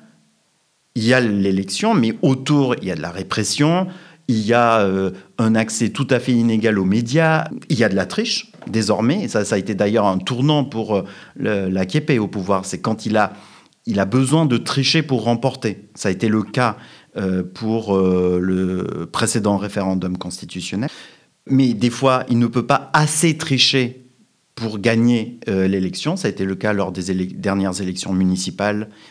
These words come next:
à Istanbul notamment. Donc, ça, c'est vraiment fondamental.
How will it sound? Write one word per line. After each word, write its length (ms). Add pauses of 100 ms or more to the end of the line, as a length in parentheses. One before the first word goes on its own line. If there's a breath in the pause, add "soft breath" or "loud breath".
à 120
Istanbul 440
notamment. 560 (760 loud breath)
Donc, 240 (580 loud breath)
ça, 320
c'est 160
vraiment 600
fondamental. 840